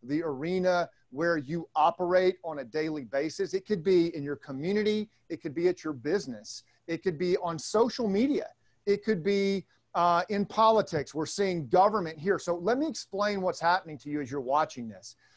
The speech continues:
This word picture is populating based on not just the responses that are coming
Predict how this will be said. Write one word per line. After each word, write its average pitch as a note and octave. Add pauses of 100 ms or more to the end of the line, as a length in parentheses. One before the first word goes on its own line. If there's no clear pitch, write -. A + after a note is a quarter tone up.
(140)
This G#3
word A3+
picture C#3+
is C#3+
populating D3+ (400)
based G3+
on F3
not A3+
just G#3+
the D#3+
responses E3
that A#2
are A2+
coming G#2